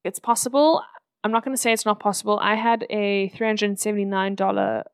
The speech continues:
program for the first two years of my business, and it made six figures, right? So it's fine. If, if your offer is only, like, four hundred bucks,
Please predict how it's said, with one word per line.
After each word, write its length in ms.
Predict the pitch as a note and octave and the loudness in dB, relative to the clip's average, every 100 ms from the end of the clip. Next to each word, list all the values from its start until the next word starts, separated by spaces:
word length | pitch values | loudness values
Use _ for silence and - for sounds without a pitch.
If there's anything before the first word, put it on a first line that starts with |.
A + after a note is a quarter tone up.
| _ _ _ _ | _ _ _ _
program 560 | - G3+ G3+ A3+ F#4+ G4+ _ _ | 0 2 2 2 0 -8 _ _
for 120 | G3+ | 0
the 80 | F#3+ | 0
first 340 | G3+ G3 - | -2 -4 -6
two 140 | - | -4
years 240 | G3 F#3 F#3 | 0 0 -2
of 100 | F#3+ | -8
my 120 | F#3 | -8
business, 500 | F#3 G3+ B3+ G4+ - _ _ _ _ _ - | -6 -4 -2 -2 -4 _ _ _ _ _ -2
and 120 | G#3 | 0
it 100 | G3 | 2
made 260 | G3+ G3+ | 2 0
six 200 | - G3 | -2 -6
figures, 460 | - G3 G#1+ - - | -2 -4 -4 -8 -2
right? 400 | F#3 G#3+ D4 - - _ _ _ _ _ _ _ _ | 0 0 0 -6 -20 _ _ _ _ _ _ _ _
So 460 | - G3 F#3 F#3+ - _ _ _ | 2 4 4 2 -2 _ _ _
it's 180 | G#3+ - | -4 0
fine. 220 | - - - | -2 -4 -8
If, 140 | G3 | -10
if 180 | - F#3+ | -6 0
your 100 | A3 | 4
offer 200 | - A3 | 4 4
is 100 | A3 | 4
only, 180 | G#3+ G#3+ | 4 2
like, 200 | G#3 G3 | 0 0
four 160 | - G3+ | 0 0
hundred 240 | F#3+ F#3 | 2 2
bucks, 560 | B3+ C#4 - - - | 4 4 2 -8 -8